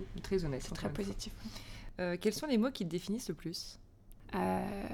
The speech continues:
Speaker 2: ah, c'est compliqué, ça, je trouve. C'est
Speaker 1: Mm.
Speaker 2: plutôt les gens qui me connaissent qui devraient dire, mais, euh, je pense que... je pense que je suis quelqu'un qui suis, alors, déterminée, je
Speaker 1: Mm.
Speaker 2: dirais,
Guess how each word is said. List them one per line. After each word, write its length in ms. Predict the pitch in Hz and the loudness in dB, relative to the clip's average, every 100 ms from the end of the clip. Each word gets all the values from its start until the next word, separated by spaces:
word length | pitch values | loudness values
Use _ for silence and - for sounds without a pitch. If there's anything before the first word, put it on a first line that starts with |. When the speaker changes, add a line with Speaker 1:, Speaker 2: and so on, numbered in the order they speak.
| - - - | -6 -8 -8
Speaker 2:
ah, 40 | 214 | -8
c'est 120 | - | -4
compliqué, 380 | 202 196 208 247 | -4 -2 -2 -2
ça, 180 | - 208 | -2 -6
je 60 | |
trouve. 100 | - - | -6 0
C'est 160 | 208 | 2
Speaker 1:
Mm. 40 | 196 | 2
Speaker 2:
plutôt 220 | 214 214 | 2 4
les 160 | 202 | 4
gens 220 | 196 202 208 | 6 4 2
qui 160 | - | 0
me 60 | 208 | 2
connaissent 260 | 202 208 | 2 0
qui 100 | - | -2
devraient 280 | - 196 208 | -4 6 8
dire, 240 | 208 254 254 | 10 8 8
mais, 260 | 208 196 | 6 6
euh, 80 | 190 | 4
je 120 | 185 - | 2 2
pense 280 | 220 226 - | 4 4 2
que... 960 | - 202 190 190 190 185 185 196 202 220 214 - | 0 2 4 4 2 2 0 0 0 -4 -6 -6
je 80 | - | 2
pense 160 | 226 | 2
que 100 | 247 | 4
je 60 | 214 | 2
suis 100 | - | 2
quelqu'un 360 | 196 190 208 226 | 0 2 0 0
qui 200 | - 196 | -4 -8
suis, 760 | - - - 196 196 202 - - | -8 -8 -8 -6 -4 -4 -4 -2
alors, 140 | 190 | 0
déterminée, 720 | 180 202 226 226 220 196 202 - - | 8 8 10 8 8 8 4 -2 -10
je 80 | 196 | -4
Speaker 1:
Mm. 20 | |
Speaker 2:
dirais, 340 | 208 190 208 | -2 0 -2